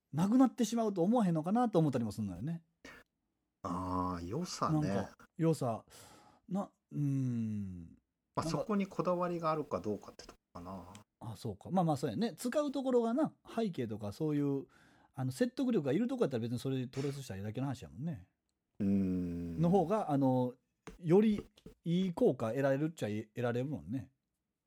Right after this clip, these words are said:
Speaker 2: そうね。
Speaker 1: うん。
Speaker 2: まあ、あと硬くなっちゃうのはあるかもしれないね。
Speaker 1: うん、うん、
Speaker 2: その、
Speaker 1: うん、
Speaker 2: やっぱキャプテン翼みたいに、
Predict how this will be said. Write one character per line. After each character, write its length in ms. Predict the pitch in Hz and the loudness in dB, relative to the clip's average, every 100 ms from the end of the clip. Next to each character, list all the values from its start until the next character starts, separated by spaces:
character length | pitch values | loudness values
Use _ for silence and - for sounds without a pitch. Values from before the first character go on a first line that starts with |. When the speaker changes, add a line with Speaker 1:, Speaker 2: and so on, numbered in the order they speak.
| - - - - _ _ _ _ | -20 -18 -18 -20 _ _ _ _
Speaker 2:
そ 220 | - - | -16 -10
う 40 | 98 | -8
ね。 80 | 80 131 | -8 -4
Speaker 1:
う 20 | |
ん。 460 | 127 110 104 98 101 | -2 -2 -4 -8 0
Speaker 2:
ま 80 | 170 | 2
あ、 20 | |
あ 40 | - | 4
と 120 | - | 2
硬 320 | - 165 220 | 0 0 0
く 120 | 262 | 4
な 120 | 254 | 2
っ 80 | 247 - _ - | 2 -4 _ 4
ち 80 | 135 | 4
ゃ 40 | |
う 160 | 101 87 - _ - | 4 0 -12 _ -10
の 180 | 135 156 | -2 2
は 100 | - | 2
あ 40 | |
る 80 | 101 | 0
か 120 | - | -2
も 60 | - | -6
し 120 | - | -10
れ 60 | 120 | -14
な 100 | 104 | -12
い 60 | |
ね。 180 | 123 165 - _ - | -12 -12 -14 _ -4
Speaker 1:
う 40 | |
ん、 240 | 160 151 135 | -2 -2 -2
う 20 | |
ん、 20 | |
Speaker 2:
そ 120 | 143 | 0
の、 160 | 117 113 | 2 2
Speaker 1:
う 20 | |
ん、 40 | 143 | 2
Speaker 2:
や 100 | 165 | 0
っ 20 | |
ぱ 80 | 123 | 0
キ 140 | 180 | -2
ャ 40 | |
プ 80 | - | -2
テ 140 | - 170 | -2 -2
ン 120 | 135 | -2
翼 420 | - 160 156 160 | 0 0 0 -2
み 100 | 156 | -2
た 180 | - 147 | -2 -2
い 100 | 147 | -2
に、 340 | 165 147 - | -4 -4 -6